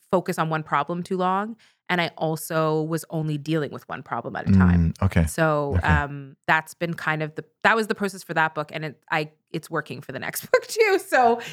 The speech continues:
Speaker 1: it's, it's how I should have done things from
Speaker 2: Okay.
Speaker 1: the start.
Speaker 2: Wow.
Speaker 1: Yeah.
Speaker 2: Wow. What, uh,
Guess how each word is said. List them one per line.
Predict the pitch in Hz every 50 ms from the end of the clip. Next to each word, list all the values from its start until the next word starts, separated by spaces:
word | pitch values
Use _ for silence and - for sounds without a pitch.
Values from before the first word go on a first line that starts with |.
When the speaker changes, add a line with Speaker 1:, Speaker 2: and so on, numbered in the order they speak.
| - -
Speaker 1:
it's, | - 220 220 - - -
it's | 214 220 - -
how | - 214 208 202
I | 196 190
should | - - - 185 190
have | 180 156
done | - 165 160 156 156
things | 156 139 127 - - -
from | 98 104
Speaker 2:
Okay. | - - 190 87
Speaker 1:
the | 85
start. | 80 - - - - _ -
Speaker 2:
Wow. | - 95 92 90 90 87 90 85
Speaker 1:
Yeah. | 165 - -
Speaker 2:
Wow. | 98 95 90 90 85 76 - -
What, | 113 110 120 117 107 98 113
uh, | 110 95